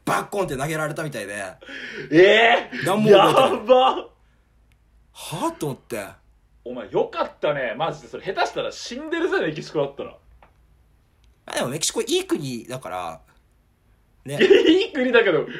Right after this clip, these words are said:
Speaker 2: お前それ、下手したら銃とかで撃たれって感じな、お前。
Speaker 1: いい国作ろう、ケレタロ市だから。
Speaker 2: ケレタロ市だ。鎌倉幕府でもないからね。
Speaker 1: <laughs>
Speaker 2: 全然違うし、千百九十二年じゃないし、も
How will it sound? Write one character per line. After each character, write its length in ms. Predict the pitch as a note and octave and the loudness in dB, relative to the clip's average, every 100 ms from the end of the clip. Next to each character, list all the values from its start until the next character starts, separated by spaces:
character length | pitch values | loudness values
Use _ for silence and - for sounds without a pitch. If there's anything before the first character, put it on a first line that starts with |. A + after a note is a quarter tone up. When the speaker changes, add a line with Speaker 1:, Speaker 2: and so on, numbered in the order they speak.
| - | -4
Speaker 2:
お 80 | F#3 A#3+ | 0 4
前 260 | A#3 F#3 - | 6 6 4
そ 120 | - | 0
れ、 160 | F3 - - - | -2 -2 -8 -4
下 80 | G#3 | -4
手 0 | |
し 260 | D#4+ F4 - | 2 0 2
た 80 | F#3+ | -2
ら 80 | D3+ | -2
銃 280 | G#3 D#4 | -2 0
と 120 | C#4+ F3+ | 0 -2
か 60 | |
で 60 | D3 | -2
撃 100 | D#3 | 2
た 120 | C#4+ | 2
れ 120 | F4 | 2
っ 0 | |
て 120 | - F#4+ | -2 -2
感 200 | D3 A#2+ | -2 -4
じ 60 | |
な、 100 | A2 | -10
お 100 | G#2+ | -10
前。 160 | - - _ - | -12 -20 _ -10
Speaker 1:
い 100 | G#3 | -10
い 60 | |
国 320 | - B2 G#2 | -8 -10 -6
作 200 | - - | -6 -6
ろ 100 | C#3+ | -6
う、 80 | A#2+ | -6
ケ 140 | - C3+ | -6 -8
レ 100 | C#3 | -6
タ 120 | C3+ | -8
ロ 100 | C3+ | -6
市 140 | - | -8
だ 100 | G2 | -8
か 80 | F2 | -14
ら。 120 | D#2+ - _ _ E4 - | -16 -20 _ _ -4 2
Speaker 2:
ケ 140 | F#3+ | 4
レ 220 | F3+ F#3+ | 6 6
タ 100 | F#3 | 4
ロ 100 | D#3+ | 2
市 60 | - | -4
だ。 160 | A2 - F4+ - - | -10 -2 -2 -2 -2
鎌 300 | A#3 A#3+ B3 | 2 4 4
倉 180 | C4 A#3 | 4 2
幕 180 | A#3+ | 0
府 100 | G3+ | 0
で 60 | C#3 | -4
も 60 | A#2 | 2
な 160 | E3 | 2
い 60 | D#3+ | 2
か 100 | - | -8
ら 60 | |
ね。 120 | - - - B3 - A3 - - - _ | -8 -2 0 0 -4 -8 -10 -12 -12 _
Speaker 1:
<laughs> 440 | - G3+ - F3+ - | -14 -14 -14 -10 0
Speaker 2:
全 180 | G3 | 0
然 280 | F#3+ E3+ F#3 | 0 0 2
違 40 | D3 | 2
う 20 | |
し、 140 | - | -2
千 240 | - A3+ - | 0 0 2
百 180 | F3 | -4
九 160 | - E3 | -4 -6
十 80 | A2+ | -6
二 80 | A#2 | -8
年 120 | A2+ | -12
じ 80 | - | -8
ゃ 40 | |
な 140 | C#3+ | -4
い 60 | D3+ | -4
し、 80 | - | -6
も 160 | - | -20